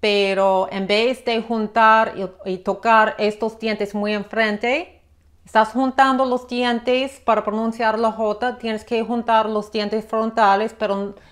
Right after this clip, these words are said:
estos de muy enfrente no se tocan. Vas a notar que la lengua está tocando el techo de la boca si la estás pronunciazo-,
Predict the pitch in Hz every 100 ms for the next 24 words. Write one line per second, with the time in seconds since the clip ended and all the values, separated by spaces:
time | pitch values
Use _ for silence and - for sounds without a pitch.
0 | _ 202 226 233 233 214 220 208 208 233
1 | 233 - 233 233 233 269 311 320 _ _
2 | 202 202 214 196 196 165 - 143 156 170
3 | _ _ _ 202 208 247 240 240 254 247
4 | 247 254 - 233 226 220 202 196 208 208
5 | 214 220 240 247 254 247 - 190 214 -
6 | 214 220 220 214 202 - _ - 226 220
7 | 226 208 196 202 208 202 233 240 - -
8 | 214 208 - 180 180 180 190 - 196 190
9 | 185 180 185 175 - 180